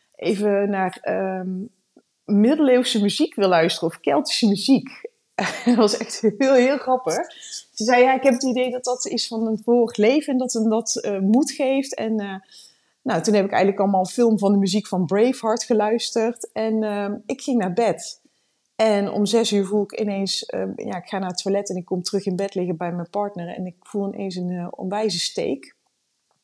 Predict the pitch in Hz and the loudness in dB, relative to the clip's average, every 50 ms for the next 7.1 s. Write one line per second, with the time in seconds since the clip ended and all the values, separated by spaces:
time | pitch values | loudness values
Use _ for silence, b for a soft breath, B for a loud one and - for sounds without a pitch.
0 | _ _ _ - - 180 175 196 185 - - - - 240 214 214 208 208 - - | _ _ _ -12 -8 -6 -4 -4 -4 -6 -10 -10 -8 -8 -6 -4 -6 -4 -4 -4
1 | - - 208 196 196 190 180 214 208 226 226 - 233 - - - 196 - _ - | -4 -4 -4 -4 -4 -4 -2 -2 -4 -4 -4 -8 -8 -8 -8 -8 -8 -10 _ -14
2 | 302 - - - - - - _ _ _ _ _ - - 220 214 226 254 254 247 | -12 -10 -10 -10 -12 -14 -18 _ _ _ _ _ -6 -4 -4 -2 -2 0 0 0
3 | 240 233 226 220 220 220 220 b b b b b b b b - - 226 214 - | 0 0 -2 -4 -4 -6 -10 b b b b b b b b -4 -4 -4 -2 -2
4 | 190 185 214 - - 240 247 240 202 180 180 - - - 202 202 202 196 190 185 | -4 -4 -4 -4 0 0 2 2 2 0 -2 -4 -6 -4 -4 -4 -2 -4 -4 -4
5 | 180 175 175 180 175 185 - - 208 208 - 220 214 - - - - 370 392 381 | -4 -6 -6 -6 -6 -4 -2 -2 -2 -2 -2 -4 -2 -2 0 0 0 0 0 2
6 | 370 339 269 214 247 294 302 285 247 226 190 202 202 208 - - - - 208 196 | 2 2 2 2 0 0 0 0 0 2 2 0 0 0 -2 -4 -4 -2 -2 -2
7 | 190 | -2